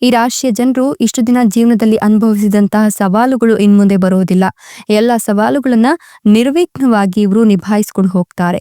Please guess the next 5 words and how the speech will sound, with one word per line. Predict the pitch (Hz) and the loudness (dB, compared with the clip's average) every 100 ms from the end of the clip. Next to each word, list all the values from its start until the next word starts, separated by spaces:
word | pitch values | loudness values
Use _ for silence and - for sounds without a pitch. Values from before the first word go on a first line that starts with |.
| - | -6
ಆರ್ಥಿಕ | 190 196 - 202 196 | -2 -2 -4 -4 -2
ಲಾಭವನ್ನ | 196 185 202 214 247 240 | 0 2 0 0 0 2
ಇವರು | 214 196 | 2 0
ಸಾಧಿಸ್ತಾರೆ. | 196 - 185 190 - 185 196 311 - - - - | -2 -2 0 -2 -2 -2 -2 -2 -8 -20 -16 -2
ಜೊತೆಗೆ | 180 240 285 294 226 | 0 0 0 -2 -2